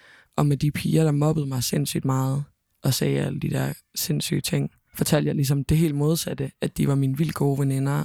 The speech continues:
og at vi bare havde det for grineren. Og jeg tror ligesom bare, at jeg havde brug for helt at fjerne deres bekymringer.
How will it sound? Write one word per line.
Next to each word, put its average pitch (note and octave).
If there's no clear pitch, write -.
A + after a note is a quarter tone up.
og C#3+
at C3
vi C3+
bare C3+
havde C3
det C3+
for -
grineren. C#3
Og D3
jeg D3
tror D#3
ligesom D3
bare, C#3+
at C#3+
jeg D3
havde C#3+
brug D#3
for D3
helt C#3+
at -
fjerne C#3+
deres C#3
bekymringer. C3+